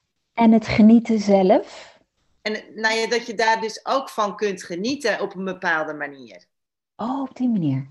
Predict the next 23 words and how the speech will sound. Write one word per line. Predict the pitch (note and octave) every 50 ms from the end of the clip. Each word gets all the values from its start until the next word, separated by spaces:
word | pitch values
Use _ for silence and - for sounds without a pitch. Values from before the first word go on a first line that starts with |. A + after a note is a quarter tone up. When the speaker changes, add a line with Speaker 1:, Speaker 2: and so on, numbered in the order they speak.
| _ _ -
Speaker 1:
Oké. | - A#3 - - E3 D#3 C#3+ C3+ - - _ _ _ _ _ _ _ _ _ _ _ _ -
Ja. | - A#3+ G#3+ - - F3 - _ _ _ _ _ _ -
Het | - C4+ -
is | C#4 C#4+ C#4 -
niet | C4+ C#4+ D#4 D#4+ -
als | D4+ D4 - -
je | - C#4
getransformeerd | - C#4 - - C#4+ C#4 C4 - - C#4 C4+ C4+ C#4 C4+ C4 C4
hebt, | C4 B3 A3+ G#3
dan | C4 B3 A#3+
pas | - G3 F3 - -
genieten. | - G3 F3 F#3 F#3 E3 - F#3 E3 - - -
Speaker 2:
Nee, | C#4 D#4+ A4 B3+ - - B3+ E4 F#4+ -
eh, | - B3 A#3 G#3+
dat, | A#3 A#3+ A3+ G#3
dat | B3+ B3 A#3 -
je | A#3+
dus | G3+ A3+ - - -
ook | G#3 B3 C#4 - C#4 -
je | - A3+ - -
kunt | - C4+ C4+ C4 C4 -
ontspannen | - A3 G#3 G3 - - - - _ - C4 C4+ C#4 C#4 B3 G3 F#3+ G3+ A3 - - -
in | - B3 B3+ A#3+ A3+ A3 G#3